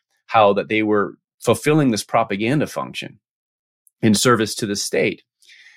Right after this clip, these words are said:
And so you have this, this fundamental role, uh, of the media where they serve, uh, this propaganda function, which was really brilliantly,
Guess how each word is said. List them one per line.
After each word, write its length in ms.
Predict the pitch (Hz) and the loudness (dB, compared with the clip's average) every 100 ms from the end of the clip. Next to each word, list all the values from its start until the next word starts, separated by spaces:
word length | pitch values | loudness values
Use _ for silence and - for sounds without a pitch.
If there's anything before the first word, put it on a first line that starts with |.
| _ | _
And 100 | 107 | -2
so 80 | 123 | 0
you 140 | 117 | 0
have 300 | 120 156 147 | 2 2 2
this, 320 | 123 113 - - _ _ | 0 -2 -4 -8 _ _
this 220 | 123 120 - | -2 -2 -2
fundamental 920 | - 151 139 123 127 131 - 110 101 | 0 2 4 2 0 -2 -2 -2 -2
role, 720 | 98 123 135 110 98 101 - - - | 0 2 4 4 2 -2 -6 -16 -10
uh, 180 | - 101 | -4 -4
of 360 | - - - 104 | -4 -4 -2 0
the 100 | 107 | -2
media 580 | 107 123 117 92 87 90 - _ _ | 0 -2 0 0 0 -2 -8 _ _
where 160 | 110 110 | 0 2
they 120 | 104 | 2
serve, 500 | 101 - 123 120 113 | 0 0 2 0 -2
uh, 260 | - 104 95 - | -4 -4 -4 -4
this 160 | 107 | -6
propaganda 640 | - - 104 104 104 101 90 | -2 0 0 0 -4 -4 -6
function, 600 | - 135 151 - - - _ - - - _ _ | -4 -4 -4 -6 -10 -12 _ -20 -20 -20 _ _
which 220 | - 104 110 | -2 0 0
was 140 | 104 | -2
really 160 | 113 107 | -2 -2
brilliantly, 880 | 113 113 110 101 101 101 98 98 | 0 0 0 -4 -4 -2 -2 -4